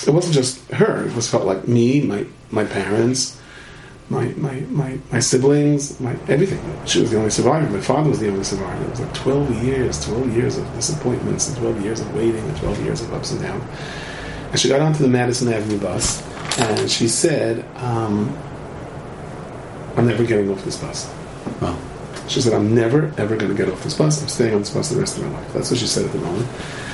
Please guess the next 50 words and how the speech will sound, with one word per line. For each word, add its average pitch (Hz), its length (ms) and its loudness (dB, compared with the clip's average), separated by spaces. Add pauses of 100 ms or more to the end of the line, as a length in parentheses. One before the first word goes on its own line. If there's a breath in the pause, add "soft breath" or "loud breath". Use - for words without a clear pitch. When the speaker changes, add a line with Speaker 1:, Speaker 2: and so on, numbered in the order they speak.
(220 loud breath)
Speaker 1:
And 120 100 6
the 120 40 4
bus 175 240 4
is 175 80 2
going 139 200 4
back 104 300 0
and 127 140 2
forth 104 320 -6
and 107 100 0
back 98 280 -2
and 117 120 2
forth. - 460 -6 (440 loud breath)
And 110 280 2
at 110 80 2
one 143 160 4
point, 175 340 2
the 120 60 -2
driver, 123 300 4
an 113 60 2
African-American 113 600 2
driver, 107 260 2
takes - 280 -2
up 127 60 4
his 127 100 0
cap 107 220 -2
and 107 60 2
he 113 60 6
goes, 110 140 4
"Ma'am, 139 280 4 (360)
you 123 60 4
gotta 120 160 4
get 107 100 6
off 104 120 0
the 151 80 2
bus." - 340 2
Speaker 2:
Mm-hmm. - 960 -4
Speaker 1:
And 104 680 0
she - 280 0
says, 117 460 0
"No, 127 120 6
I'm - 220 -8
not 110 80 2
getting 107 180 2
off 104 80 -4
the - 80 0
bus. 101 240 0
I'm 104 60 -4
staying 107 240 2
here 101 100 0
forever. 101 320 -2